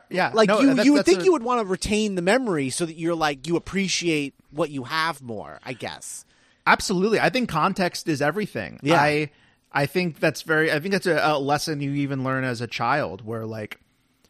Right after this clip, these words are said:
Speaker 1: you know, a day's rest is only meaningful if you can remember the day of hard work from the day before.
Speaker 2: Right, right.
Speaker 1: You know,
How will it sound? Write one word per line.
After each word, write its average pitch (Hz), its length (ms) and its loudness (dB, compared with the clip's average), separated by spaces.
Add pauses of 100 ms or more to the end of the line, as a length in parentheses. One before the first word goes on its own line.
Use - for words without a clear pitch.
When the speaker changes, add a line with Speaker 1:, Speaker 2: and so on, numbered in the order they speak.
(240)
Speaker 1:
you 139 160 -2
know, 110 320 -4 (340)
a 143 80 0
day's 143 360 0
rest 123 540 -2 (360)
is 139 140 -2
only 139 240 -2
meaningful 123 680 -4
if 117 140 -8
you 123 100 -4
can 127 200 -4
remember 123 460 -2
the 113 120 -6
day 120 220 -2
of 110 120 -4
hard 117 340 -2
work 120 260 -4
from 117 180 -6
the 107 80 -6
day 107 160 -6
before. 107 540 -8
Speaker 2:
Right, 123 520 -4
right. 107 320 -10 (840)
Speaker 1:
You 113 160 -8
know, 107 280 -8